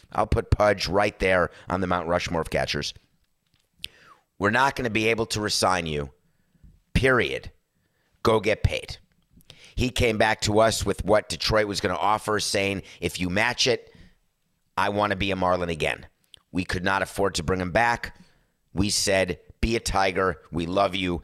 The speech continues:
You are a Marlin forever. We are forever together." Done, done, done. Then there's free agents who you negotiate with, and you're going back and forth during the course of their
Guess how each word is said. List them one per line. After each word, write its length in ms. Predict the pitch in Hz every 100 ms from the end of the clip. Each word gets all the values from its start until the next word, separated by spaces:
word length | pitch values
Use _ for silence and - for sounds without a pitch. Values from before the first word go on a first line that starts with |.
| -
You 240 | 82 98
are 160 | 95 92
a 40 |
Marlin 420 | 87 87 90 90 87
forever. 540 | - 80 87 85 80 - -
We 180 | 80 92
are 140 | 87
forever 540 | - 80 90 85 85 - -
together." 460 | 87 80 76 - - _ _ _
Done, 400 | 120 117 117 117 - _ _ _ -
done, 500 | 73 95 92 85 82 - _ _ - -
done. 360 | - 98 85 - - _ _ - - - _ _ _ _ - - _ _ _ _
Then 200 | 92 139
there's 220 | 160 135
free 240 | - 113 110
agents 640 | 104 98 113 120 - - _ _
who 100 | -
you 160 | 113 107
negotiate 680 | 98 90 123 127 98 82 69
with, 320 | 76 90 - - _ _
and 120 | 107 117
you're 80 |
going 300 | 110 120 113
back 320 | 98 110 113 101
and 100 | 92
forth 380 | - 107 110
during 220 | - 98 92
the 80 |
course 440 | - 92 107 107 -
of 180 | 90 78
their 340 | 92 92 85